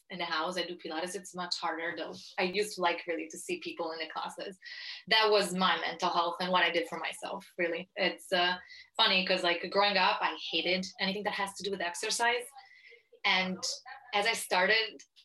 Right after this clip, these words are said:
like, just to do those classes, I just feel like, I don't know, nothing matters anymore. And just, like, so much, I feel so much better after, like, mentally.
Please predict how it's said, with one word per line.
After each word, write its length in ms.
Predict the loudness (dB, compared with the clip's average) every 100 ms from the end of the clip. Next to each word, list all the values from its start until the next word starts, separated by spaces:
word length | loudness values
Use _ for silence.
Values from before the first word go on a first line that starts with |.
| -2
like, 280 | 0 0 -2
just 200 | -4 -2
to 100 | -2
do 100 | 0
those 200 | -2 0
classes, 380 | 2 2 0 -4
I 40 |
just 220 | -4 -4
feel 140 | 0 2
like, 240 | 2 -2 -10 -8
I 40 |
don't 80 | -6
know, 140 | -6 -8 -6
nothing 400 | -4 -2 -4 -6 0
matters 340 | 2 2 0
anymore. 340 | -2 0 0
And 100 | 0
just, 140 | -2 -4
like, 140 | -6
so 320 | -6 -4 -2
much, 380 | 0 0 0 -2 -6 -10 -12 -12 -6
I 40 |
feel 120 | -2 0
so 180 | 0
much 140 | 0 0
better 200 | -2 -2
after, 460 | -6 -10 -12 -12 -2
like, 260 | -2 -2 -8 _ _ _
mentally. 720 | 0 2 2 0 -2 -4 -10